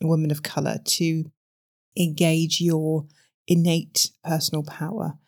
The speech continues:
to engage the thing that you came into the world with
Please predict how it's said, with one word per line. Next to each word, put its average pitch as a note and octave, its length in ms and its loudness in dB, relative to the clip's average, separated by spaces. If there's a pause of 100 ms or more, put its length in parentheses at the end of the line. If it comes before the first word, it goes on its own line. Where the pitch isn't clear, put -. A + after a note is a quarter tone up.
(340)
to D#3 600 0
engage F3 460 0
the E3 60 -6
thing E3+ 240 -2
that D#3+ 160 -6
you E3 480 -2 (320)
came E3+ 240 2
into D#3+ 200 0
the D#3 120 0
world D#3+ 340 0
with F3 400 -6